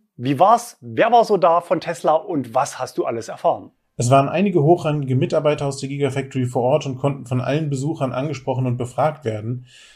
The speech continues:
Speaker 2: Dazu hatte Tesla dreizehn Stände zu verschiedenen Themen, vom Betriebsrat über Umwelt, Wasser, Batteriezellfertigung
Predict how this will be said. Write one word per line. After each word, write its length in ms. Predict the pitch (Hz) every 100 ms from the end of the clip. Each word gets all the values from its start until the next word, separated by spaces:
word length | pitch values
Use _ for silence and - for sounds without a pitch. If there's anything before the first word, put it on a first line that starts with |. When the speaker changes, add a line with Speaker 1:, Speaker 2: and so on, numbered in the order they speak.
| _
Speaker 2:
Dazu 280 | - 143 151
hatte 160 | 147 143
Tesla 340 | 139 143 139
dreizehn 460 | 123 120 165 185 165
Stände 340 | 143 143 165
zu 140 | 156 131
verschiedenen 480 | 131 120 156 139
Themen, 560 | 127 135 160 156 147 147
vom 400 | - 131 127 123
Betriebsrat 680 | 131 131 165 - - 127 127
über 200 | 131 135
Umwelt, 500 | 147 147 135 131 127
Wasser, 500 | 139 147 131 127 127
Batteriezellfertigung 1160 | 127 127 131 156 - 135 127 131 131 127 127